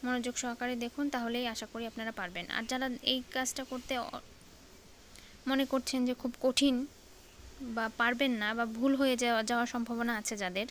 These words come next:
যারা নতুন, তারা আপনারা পাঁচ নাম্বার ধাপের কাজটা কমপ্লিট করে সেটা আপনারা পরে আবার আলাদা সুতা, আলাদা সুই দিয়ে জোড়া লাগিয়ে নিতে পারেন।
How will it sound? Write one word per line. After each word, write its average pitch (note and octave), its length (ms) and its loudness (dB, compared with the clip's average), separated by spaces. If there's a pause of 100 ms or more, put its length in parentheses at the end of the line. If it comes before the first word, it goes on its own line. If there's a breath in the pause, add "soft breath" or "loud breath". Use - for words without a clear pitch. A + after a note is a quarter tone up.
যারা G3+ 200 0
নতুন, G3 360 -4 (1080)
তারা B3+ 240 4
আপনারা A#3 320 0 (120)
পাঁচ A#3+ 200 0 (140)
নাম্বার C4+ 340 0
ধাপের B3+ 420 -4
কাজটা A#3 360 -4 (100)
কমপ্লিট B3 440 -4 (100)
করে G#3 240 -2 (600)
সেটা C4 260 2
আপনারা B3+ 300 2
পরে A3+ 280 2
আবার A3+ 220 4 (1500)
আলাদা B3+ 380 6
সুতা, B3+ 320 2 (160)
আলাদা A3+ 280 2
সুই B3+ 220 0
দিয়ে B3+ 260 4 (460)
জোড়া A#3+ 260 4
লাগিয়ে A3 300 2
নিতে A#3 260 0
পারেন। G3+ 340 -4